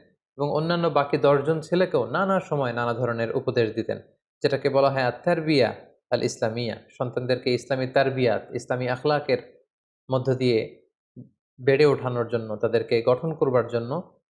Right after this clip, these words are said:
বাবার পক্ষ থেকে এই ধরনের প্যারেন্টিং, গুড প্যারেন্টিং, যেখানে ইসলামী তারবিয়া থাকবে, ইসলামী টিচিং থাকবে,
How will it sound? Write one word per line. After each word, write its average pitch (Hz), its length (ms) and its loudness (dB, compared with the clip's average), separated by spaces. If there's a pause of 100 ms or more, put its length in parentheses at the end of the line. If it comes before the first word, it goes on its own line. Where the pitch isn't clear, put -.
বাবার 127 320 2
পক্ষ 151 420 0
থেকে 143 180 0
এই 131 180 2
ধরনের 139 300 -2
প্যারেন্টিং, 127 640 0 (380)
গুড 131 280 0
প্যারেন্টিং, 123 520 2
যেখানে 113 360 -4
ইসলামী 113 340 -6
তারবিয়া 120 420 2
থাকবে, 104 640 -6 (280)
ইসলামী 127 300 -4
টিচিং 151 400 -2
থাকবে, 104 600 -6